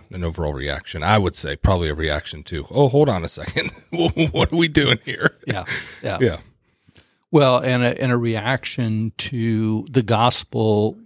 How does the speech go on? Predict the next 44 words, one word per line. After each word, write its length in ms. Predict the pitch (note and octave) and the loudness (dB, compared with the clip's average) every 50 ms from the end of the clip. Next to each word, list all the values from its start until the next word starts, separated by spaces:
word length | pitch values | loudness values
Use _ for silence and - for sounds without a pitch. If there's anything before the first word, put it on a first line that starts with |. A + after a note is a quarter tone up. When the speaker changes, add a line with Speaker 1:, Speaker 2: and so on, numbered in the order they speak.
| - _ _ | -20 _ _
Speaker 2:
perhaps 640 | - - A#2+ - - B2+ A#2 A#2 A2 - - - - | -4 -2 -2 -2 0 0 0 0 0 0 -4 -8 -4
in 240 | - C#3 A2+ A2+ A2 | -2 0 2 2 2
some 340 | - - - C3+ B2 B2 A#2+ | 2 2 2 4 4 4 4
arenas 520 | A2+ A2+ A#2+ B2 A#2+ A2+ A2+ A2+ A2 - | 4 4 4 4 4 4 4 2 2 0
being 280 | - - B2 A#2 A#2+ A#2 | 0 0 2 2 2 0
shrunken 600 | - - - - C3 A#2+ A2+ - - A#2+ A#2 A2+ | -2 -4 -2 2 2 2 2 2 0 0 0 0
down 460 | G2 A2+ A2 G#2+ A2 A2 A#2 A#2 - - | 0 2 2 2 2 2 0 -2 -2 -4
a 40 | |
little 460 | G#2+ G#2+ A2 A2 G#2+ B2 C3 B2+ B2 G#2+ | -6 -8 -8 -4 -2 -2 0 0 0 -2
bit 380 | G2 G#2 A2+ A2+ G#2+ - - _ _ - | -2 0 2 2 2 0 -2 _ _ -8
to, 500 | - B2+ A#2 A2 G#2+ A2 G#2+ G#2 G2 - - - - - - - _ - | -4 -4 -2 -2 -2 -4 -4 -6 -8 -10 -14 -20 -20 -20 -20 -6 _ 2
"We 100 | B2+ B2 | 4 4
need 160 | B2 B2 A2+ | 4 4 2
to 60 | A2 | 2
get 180 | G2+ A#2+ G#2 - | 0 0 0 0
people 240 | - A#2+ - - | -4 -8 -6 -6
saved. 580 | A2 - - C#3+ B2+ B2+ B2+ B2+ B2 A2+ - - - | -6 -2 0 0 2 2 2 2 0 -2 -4 -10 -8
We 100 | A#2+ A2 | -6 -4
need 240 | A2 A#2 A#2 G#2+ - | -2 -2 -2 -2 -4
to," 100 | - A#2+ | -4 -4
you 180 | A2 - B2+ A#2 | -2 0 0 2
know, 240 | A2+ G#2+ G#2 G#2 - - | 2 0 -2 -4 -4 -4
um, 440 | - G2 G2 F#2 F#2 G2 F#2+ G#2 - _ _ _ _ _ _ _ | -2 -2 0 0 -2 -4 -4 -8 -10 _ _ _ _ _ _ _
some 240 | - - D#3 C#3 B2+ | -4 0 2 2 2
of, 280 | B2+ C3 G2+ - - | 0 -2 -4 -8 -10
some 200 | - - D3+ C#3+ | -4 0 2 2
of 100 | C3 A2 | 2 2
that. 260 | G2+ A#2+ A2+ G#2+ G2 - | 2 2 2 2 2 2
And 120 | B2+ C3 | 2 0
again, 400 | C3+ B2+ - E3+ D3 B2 A#2+ - - | 2 2 4 4 4 2 2 0 0
n-, 360 | D#3+ C3+ D3+ - _ - E3+ - _ _ _ _ _ _ _ _ _ - | 0 0 0 0 _ -12 -20 -20 _ _ _ _ _ _ _ _ _ 0
in 120 | E3 C#3 B2+ | 2 2 2
saying 300 | - - A3+ A#3+ F#3+ C3+ | 2 2 4 4 4 4
that, 180 | A2 F2 D#2 - - _ _ _ - | 2 0 -2 -6 -10 _ _ _ -6
none 280 | - A#2+ D#3 G3+ A#3+ B3 | -2 2 4 4 4 4
of 80 | A3+ D#3 | 4 4
this 240 | C3 C3 - - C3+ | 4 4 2 2 -2
is 140 | A2+ F#2+ | -4 -6
bad. 680 | A2 G#2 F#2+ G#2+ G#2+ A2 G#2 E2 D2 C#2 D2 - A2 - _ | -8 -8 -4 -2 0 0 0 -2 -4 -8 -10 -14 -16 -20 _
The 180 | E3 A#2+ B2+ B2 | -4 0 0 2
wrestle 640 | A2+ A2+ C#3 E3 F#3+ G#3 - - F#3 D3 B2+ A#2+ | 2 2 2 2 2 2 2 2 2 2 2 4
we 180 | A#2+ C3+ D#3 D3+ | 2 2 2 2
constantly 920 | - - - - - - B2+ B2 C#3+ D#3 - - - - - - - G#2+ G2+ | -2 -8 -12 -8 -6 -4 -2 0 2 2 2 0 -2 -6 -10 -10 -10 -10 -10
have 640 | - - - F#2 F#2 F2+ E2+ - - G2+ G2+ - | -10 -10 -10 -10 -8 -8 -8 -8 -10 -12 -14 -18